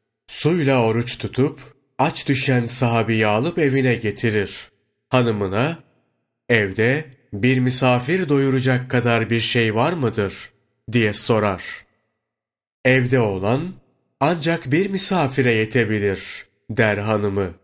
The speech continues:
Ensar, "Tamam." der. "Onu misafire yedirelim. Biz sabredelim." Hanım,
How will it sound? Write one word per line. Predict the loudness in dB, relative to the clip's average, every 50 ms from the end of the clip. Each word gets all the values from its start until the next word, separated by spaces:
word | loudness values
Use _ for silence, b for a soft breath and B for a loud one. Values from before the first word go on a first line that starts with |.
| _ _ _ _ _ _ _ _ _ _ 0
Ensar, | 0 2 2 0 -2 -2 0 2 2 2 0 -2 -6 -10 -12 -14 -16 -18 _ _ _ _ _ _ -2
"Tamam." | 0 0 2 2 2 0 -2 -2 0
der. | 0 0 0 -2 -4 -8 -12 -12 -14 -16 -18 _ _ _ _ _ -2
"Onu | 0 0 2 0 0
misafire | 0 -2 0 0 2 2 2 2 2 0 2 2 2
yedirelim. | 2 0 0 0 0 2 2 2 2 0 -2 -4 -4 -8 -14 -16 _ _ _ _ _
Biz | -4 -2 0 0 0
sabredelim." | -2 -2 0 0 0 0 0 0 -2 -2 0 0 0 0 0 -2 -4 -6 -10 -14 _ _ _ _ _ _ _ _ _ _ _ _ _
Hanım, | 0 0 0 0 -2 -2 -2 -4 -8 -12